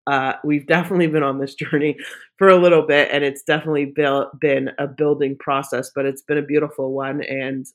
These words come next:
um, you know, we both do so much for each other, I think.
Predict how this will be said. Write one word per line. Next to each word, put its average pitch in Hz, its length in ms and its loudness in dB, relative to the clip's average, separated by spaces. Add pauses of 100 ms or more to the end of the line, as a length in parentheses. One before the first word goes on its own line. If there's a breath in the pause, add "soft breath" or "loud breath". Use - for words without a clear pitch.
(100)
um, 131 400 -8 (540)
you 143 140 0
know, 131 220 -4
we 147 100 -4
both 151 280 0
do 143 120 -2
so 139 180 -8
much 135 280 -6
for 127 100 -6
each 123 200 -8
other, 123 260 -8
I - 80 -12
think. - 300 -12